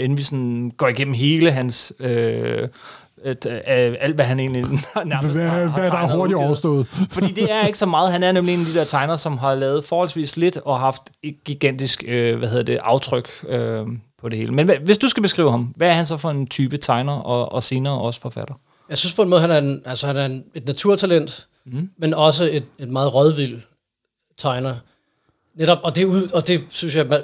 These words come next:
Speaker 3: man kan se på, hvor lidt han har lavet. Altså, det går, det går langsomt, og han, jeg tror, han har, sætter meget stør-, store krav til sig selv. Han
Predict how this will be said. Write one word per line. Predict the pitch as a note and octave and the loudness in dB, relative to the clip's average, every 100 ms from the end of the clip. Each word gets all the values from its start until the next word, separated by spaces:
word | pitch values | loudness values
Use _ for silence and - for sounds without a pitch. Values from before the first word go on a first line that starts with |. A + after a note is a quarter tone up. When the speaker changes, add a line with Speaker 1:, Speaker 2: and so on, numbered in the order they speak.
| C#3+ | -2
Speaker 3:
man | C#3 | -6
kan | D3 | 0
se | - D#3+ | 0 0
på, | D#3 D3 B2 | 0 -2 -2
hvor | B2+ | -2
lidt | C3+ - | 0 0
han | C#3+ | -2
har | |
lavet. | C3 A#2+ B2+ A2+ | -2 -4 -4 -4
Altså, | A2 B2+ | -2 -2
det | D#3 | -2
går, | C#3+ - | -4 -4
det | D3 | 0
går | D3+ | 4
langsomt, | D3 D#3+ F3+ D3 D#3 | 4 4 2 0 -2
og | C3+ | -4
han, | C3+ C#3 | -4 -6
jeg | C#3 | -8
tror, | - D#3+ | -4 -2
han | C#3+ | 0
har, | C3+ B2 | -2 -2
sætter | D3+ C#3 | 0 2
meget | C3 C#3+ | 4 4
stør-, | C#3+ D3 | 2 0
store | D3 C3+ | 0 0
krav | C3+ B2+ | -2 -4
til | B2+ | -6
sig | A#2+ | -6
selv. | C3 B2 A#2 _ _ _ _ _ _ _ _ _ _ _ | -6 -8 -12 _ _ _ _ _ _ _ _ _ _ _
Han | E3 E3 E3+ | 0 0 0